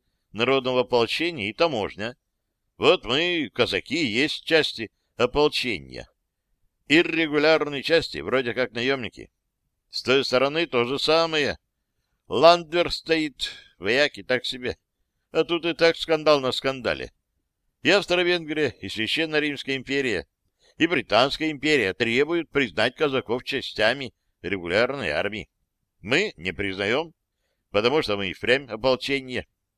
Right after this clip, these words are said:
Вот и мотаемся по командировкам. Хорошо, хоть техники вдоволь дали, потому что в оперативном штабе круга тоже не дураки сидят. Количество частей ополчения в приграничной зоне ограничено,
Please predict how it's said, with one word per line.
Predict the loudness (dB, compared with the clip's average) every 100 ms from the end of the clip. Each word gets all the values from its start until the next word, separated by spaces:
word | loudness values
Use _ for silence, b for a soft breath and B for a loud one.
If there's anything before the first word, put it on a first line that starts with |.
| _ _
Вот | -2 -2 0
и | -2
мотаемся | -2 0 0 0 -4 -8
по | -6
командировкам. | -6 -4 -4 -4 -8 -16 -20 _ _ _ _ _ _ _ _ _
Хорошо, | 0 2 4 4 4
хоть | -2 0
техники | 0 0 -4 -6 -6
вдоволь | -2 -2 0 -2
дали, | 0 2 2 0 -6 -10 -14 _ _ _ b b
потому | -4 0 2 0
что | 0 0
в | 0
оперативном | 0 -2 -2 -6 -4 -4
штабе | -2 0 2 0
круга | -2 -4 0 2 2
тоже | 4 2 2 -2
не | -6 -4
дураки | -2 -2 -4 -8
сидят. | -8 -6 -2 2 0 -2 -16 _ _ _ _ _ _ _ _
Количество | 2 4 4 -2 0 -2
частей | 0 -4 -6 -2 -2 -2 -4 _ _
ополчения | -2 2 2 2 0 -2 -2 -4 -10
в |
приграничной | -6 -2 -2 -2 -4 -6 -6 -6
зоне | -4 -4 -4
ограничено, | -2 -4 -6 -10 -10 -8 -8